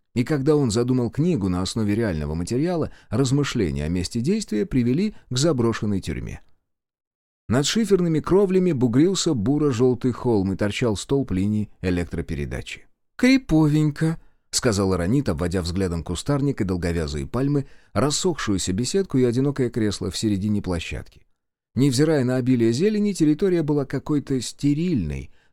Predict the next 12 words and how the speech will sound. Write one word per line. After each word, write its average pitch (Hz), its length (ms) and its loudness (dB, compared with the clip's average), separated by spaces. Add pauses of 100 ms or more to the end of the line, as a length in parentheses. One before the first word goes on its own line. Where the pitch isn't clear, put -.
тусклой 208 640 0
и 123 140 4
угнетающей. 98 960 0 (260)
Одноэтажные 113 720 0
постройки 131 560 0
хозяйственного 90 720 -4
двора 71 460 -6 (220)
пострадали 143 580 0
от 113 140 -4
вандалов, 82 520 -4
стёкла 98 380 -2
разбили, 165 560 -2